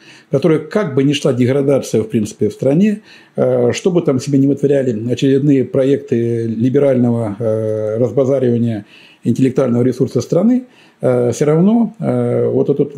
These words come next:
этот момент и дети, и родители, э, спинным мозгом ощущают, э, что, в принципе, повышает их, э, шансы на выживание в ближайшем непредсказуемом будущем. И,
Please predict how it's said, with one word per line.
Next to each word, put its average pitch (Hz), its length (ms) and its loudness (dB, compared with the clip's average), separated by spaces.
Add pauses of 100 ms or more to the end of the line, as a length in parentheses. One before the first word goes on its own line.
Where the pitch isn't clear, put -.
(160)
этот 139 240 -2
момент 202 360 2 (120)
и - 80 0
дети, 135 300 0
и 127 40 2
родители, 131 520 0 (100)
э, 110 280 -2 (140)
спинным 151 340 0
мозгом 131 240 2
ощущают, 139 720 0 (460)
э, 117 320 0
что, 208 460 0
в - 100 -10
принципе, - 480 0
повышает 131 840 0
их, - 340 -2
э, 127 180 2
шансы 165 380 0
на 123 140 4
выживание 156 640 2 (220)
в 110 60 -4
ближайшем 127 720 2
непредсказуемом 135 1000 2
будущем. 104 500 -2 (600)
И, 175 360 4